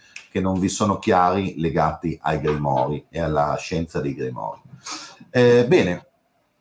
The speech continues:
la quarta domanda che ti faccio è questa. Eh, hai dei testi di riferimento con cui consiglieresti di partire, o-, oppure qualche studio, comunque qualche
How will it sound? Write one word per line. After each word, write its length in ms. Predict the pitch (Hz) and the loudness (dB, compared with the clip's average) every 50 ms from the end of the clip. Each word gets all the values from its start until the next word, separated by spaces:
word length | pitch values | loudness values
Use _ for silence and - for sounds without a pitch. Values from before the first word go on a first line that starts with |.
| _ _ - - - 117 | _ _ -18 -12 -4 0
la 200 | 135 139 135 - | 2 2 2 4
quarta 240 | - 196 196 185 | 2 0 2 2
domanda 380 | 165 147 151 151 139 107 101 - | 2 2 4 2 2 0 0 -2
che 80 | - 123 | -4 -4
ti 100 | 131 - | -6 -4
faccio 260 | - 170 170 - 151 | -4 -4 -4 -4 -6
è 60 | - | -6
questa. 480 | - 87 78 - - - 76 - - - - - - - - - _ _ | -4 -6 -8 -8 -6 -4 -4 -6 -6 -10 -16 -20 -20 -20 -20 -20 _ _
Eh, 380 | - 117 113 113 107 110 110 - - - _ | 2 4 4 6 6 4 2 0 -4 -12 _
hai 220 | _ 127 139 208 196 | _ 2 4 4 4
dei 240 | 156 139 120 120 | 4 2 2 2
testi 360 | - 147 151 156 156 - 139 123 | 2 2 2 2 0 -2 -2 0
di 120 | 110 110 | 0 0
riferimento 640 | 107 104 95 - - 113 104 104 104 113 131 135 131 - | 0 -2 -4 -2 -2 -2 -2 0 -2 -2 -2 -4 -4 -6
con 180 | - 90 85 | -6 -6 -6
cui 180 | - - 92 - | -6 -8 -10 -10
consiglieresti 800 | - - 92 92 - - - 90 90 90 90 95 - - 92 | -8 -6 -6 -6 -6 -6 -6 -4 -2 -2 -2 -4 -6 -6 -6
di 100 | 82 90 | -6 -6
partire, 560 | - - 80 78 80 - - 113 127 135 117 90 | -4 -4 -6 -6 -6 -6 -2 0 0 2 2 0
o-, 240 | 87 78 - - _ _ _ - 82 78 73 | 0 -2 -4 -8 _ _ _ -10 -8 -8 -6
oppure 500 | 82 85 82 - - 131 120 117 - - | -6 -6 -6 -2 0 2 2 2 0 2
qualche 380 | - 110 107 110 110 - 113 | 2 2 2 2 0 -2 -6
studio, 560 | 101 - - - - 170 156 120 92 87 85 80 | -6 -6 -8 -2 0 2 2 2 2 0 -4 -4
comunque 320 | - 107 123 113 110 - | -4 -4 -4 -4 -4 -2
qualche 520 | - 113 117 123 120 - - 117 98 - | 0 0 0 0 0 0 0 0 -2 -2